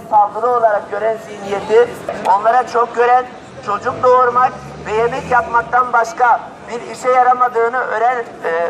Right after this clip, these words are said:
öne süren erk zihniyettir. Bu erk zihniyet Mezopotamya, Anadolu ve dünyanın birçok yerinde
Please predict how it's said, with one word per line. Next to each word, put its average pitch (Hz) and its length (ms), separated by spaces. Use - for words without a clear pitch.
öne 220 220
süren 240 380
erk 269 220
zihniyettir. 208 720
Bu 226 120
erk 254 260
zihniyet 240 540
Mezopotamya, 226 960
Anadolu 233 640
ve 202 140
dünyanın 233 500
birçok 247 460
yerinde 220 500